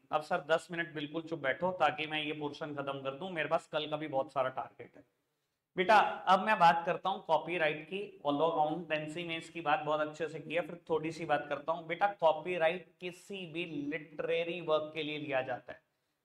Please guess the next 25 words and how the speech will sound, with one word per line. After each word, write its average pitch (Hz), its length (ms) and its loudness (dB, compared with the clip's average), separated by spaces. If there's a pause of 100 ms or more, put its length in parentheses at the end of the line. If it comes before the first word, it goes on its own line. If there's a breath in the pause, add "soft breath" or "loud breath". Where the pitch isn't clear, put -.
(120)
किसी 220 500 -2
भी 180 240 -2
literary 165 580 0
work 147 280 -2
के 127 100 -6
लिए। 120 220 -14 (380)
आपने 175 400 6
बेटा 185 300 4
कोई 180 280 -4
यूनिक 165 520 -4
सा 185 240 -2
music 160 460 -6
लिख 170 200 -8
दिया, 175 580 2
music 147 420 -6
composer 156 560 2
हो, 160 380 -2
ठीक 165 220 -2
है 127 160 -2
जी, - 260 -16
आप 151 240 6
ले 165 160 -2
सकते - 320 -8
हो 143 80 0
copyright। - 680 -4